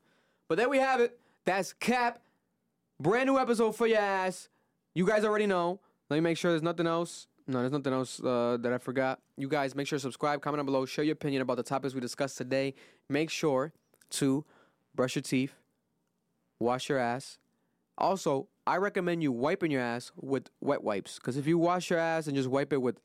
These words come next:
toilet paper, oh, toilet paper T P, in reality, you're just smudging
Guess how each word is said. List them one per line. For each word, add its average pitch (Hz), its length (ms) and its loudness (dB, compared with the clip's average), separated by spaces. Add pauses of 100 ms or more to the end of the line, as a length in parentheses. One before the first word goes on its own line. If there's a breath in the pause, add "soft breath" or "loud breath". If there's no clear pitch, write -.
(920)
toilet 170 300 2
paper, 175 320 0
oh, 208 160 0
toilet 185 240 -2
paper 170 200 0
T 202 200 -2
P, 185 280 0 (440 soft breath)
in 135 100 -2
reality, 151 400 0
you're 190 220 -6
just 147 200 0
smudging 151 640 -4